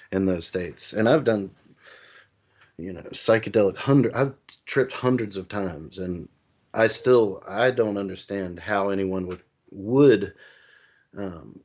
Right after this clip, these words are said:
guide another person in that state. It's one thing to navigate that space on your own after acquiring sea legs, but the whole notion of guiding someone else is,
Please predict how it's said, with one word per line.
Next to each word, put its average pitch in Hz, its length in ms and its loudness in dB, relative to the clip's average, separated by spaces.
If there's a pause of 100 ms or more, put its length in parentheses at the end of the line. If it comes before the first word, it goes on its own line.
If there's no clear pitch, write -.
(120)
guide 110 380 4
another 101 300 -2
person 95 440 -6
in 90 140 -10
that 85 200 -14
state. 90 380 -4
It's 110 180 -4
one 139 200 4
thing 123 200 0
to - 140 -6
navigate 110 720 0
that 92 200 -10
space - 600 -8 (300)
on 98 200 -4
your 92 220 -4
own 110 480 0
after 98 340 -2
acquiring 92 560 0
sea 120 320 -2
legs, 85 380 -6
but - 180 -16
the 92 80 -10
whole 127 300 2
notion 107 400 6
of 85 140 -8
guiding 92 420 2
someone 87 360 -6
else 87 320 -8
is, 78 240 -12